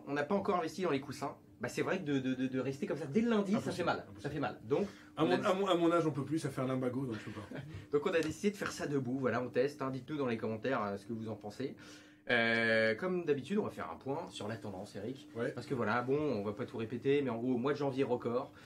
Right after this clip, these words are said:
Speaker 1: Euh, et là, on a, on voit que les marchés consolident un peu, mais la grande question que tout le monde se pose, c'est est-ce qu'on va avoir un gros retracement, Eric ?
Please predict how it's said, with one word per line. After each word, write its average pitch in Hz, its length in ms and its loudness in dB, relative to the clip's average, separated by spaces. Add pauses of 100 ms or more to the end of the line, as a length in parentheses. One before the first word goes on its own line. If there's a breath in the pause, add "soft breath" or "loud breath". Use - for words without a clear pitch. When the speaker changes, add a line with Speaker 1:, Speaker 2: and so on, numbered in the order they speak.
(360 loud breath)
Speaker 1:
Euh, 101 680 4
et 131 100 4
là, 143 360 2
on 120 180 -2
a, 139 440 0
on 120 60 -4
voit 160 180 0
que 185 160 -10
les 147 60 2
marchés 139 280 -2
consolident 175 480 -4
un 123 40 -2
peu, 180 140 -2
mais 156 80 -2
la 143 80 0
grande 180 160 -2
question 180 260 -4
que 180 40 -6
tout 170 60 -8
le 160 80 -6
monde 151 80 -8
se 143 80 -6
pose, 185 240 -2
c'est - 180 -12
est-ce 151 100 -12
qu'on 170 120 -2
va 165 100 0
avoir 143 420 -2
un 117 120 -6
gros 143 180 -4
retracement, - 680 -8
Eric ? 90 220 -16